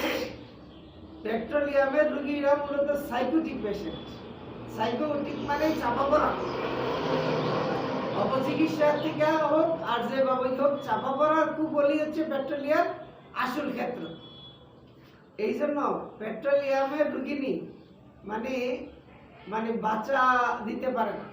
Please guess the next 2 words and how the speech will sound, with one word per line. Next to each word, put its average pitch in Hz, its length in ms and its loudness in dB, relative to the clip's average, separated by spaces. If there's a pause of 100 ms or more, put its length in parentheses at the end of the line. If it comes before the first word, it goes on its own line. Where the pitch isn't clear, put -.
(1800)
পেট্রোলিয়ামের 285 840 0
রোগিনী 285 420 0